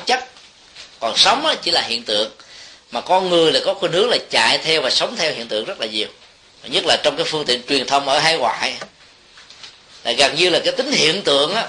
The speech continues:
mà nó là lên và xuống như là hình sin á,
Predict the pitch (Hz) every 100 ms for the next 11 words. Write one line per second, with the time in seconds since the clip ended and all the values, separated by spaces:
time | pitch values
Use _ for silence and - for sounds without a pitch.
0 | 147 131 120 143 180 202 160 123 131 165
1 | 180 170 123 - 214 262 190 135 131 135
2 | 185 180 214